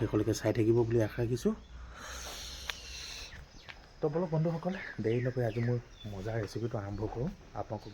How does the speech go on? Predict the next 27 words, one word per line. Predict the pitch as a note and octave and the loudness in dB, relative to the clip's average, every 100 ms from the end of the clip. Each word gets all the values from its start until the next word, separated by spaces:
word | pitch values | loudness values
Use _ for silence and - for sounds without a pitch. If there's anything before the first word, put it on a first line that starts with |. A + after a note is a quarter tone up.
| G#2 | -8
দেখাওঁ। | - D#3+ - - - - | -4 -4 -6 -12 -20 -12
তো | - G#2 | -6 -2
বলক | A2+ G#2+ | -2 -4
ভিডিঅ'টো | G#2 A2 F3+ G#3 - - G#2 | -4 -2 -4 -6 -12 -12 -6
আৰম্ভ | A2+ G#2+ G2 F#2 | -4 -4 -6 -10
কৰোঁ। | F#2 B2 | -8 2
আৰু | C#3+ C#3+ | 6 8
বন্ধুসকল, | C#3 D3+ C#3 C3 C3 - - - | 12 12 12 10 8 4 -4 2
এতিয়া | A#2 C3+ A#2+ | 6 8 8
ধুনীয়াকৈ | A2+ A2+ A2+ A2 A2 | 10 10 12 10 10
এইটো | G#2 A2 | 8 6
চিলিণ্ডাৰ | G#2+ G#2 G#2 G#2+ G#2+ - - - - - - - - - C#3 | 6 8 8 10 8 6 -4 -10 -10 -10 -12 -16 -14 0 6
লগাই | C3+ C3+ | 12 12
ললোঁ। | C#3+ C#3 | 12 12
এইফালে | B2 A#2 G#2+ | 12 6 6
জ্বলি | A2 A2+ A2+ | 6 6 6
আছে | A2+ G#2 G#2 | 6 2 4
জুই, | A#2+ C3+ D#3+ D#3+ - - - - - - - - - | 6 10 8 6 -4 -14 -14 -14 -12 -10 -8 -10 -4
আৰু | G#2 | -2
এইফালে | G2 A2 G2+ | 2 4 2
দি | G2+ | 0
দিলোঁ | G2+ - | 0 2
কেৰাহীৰ | G#2 G#2 G2+ | 4 4 2
পৰা | G#2+ G2 | 0 0
একদম | G2+ F#2+ | -2 2
ধোঁৱা | G#2+ A2+ | 6 8
ওলাইছে। | A#2 A#2 D3+ | 8 8 6